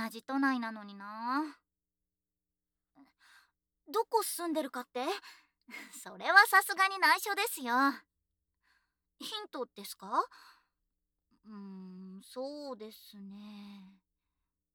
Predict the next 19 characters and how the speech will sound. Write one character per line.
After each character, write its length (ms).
ヒ 80
ン 180
ト 200
一。 440
大 200
き 160
な 180
有 280
名 240
な 220
お 120
寺 300
が 120
あ 60
り 100
ま 100
す。 140
ヒ 120
ン 140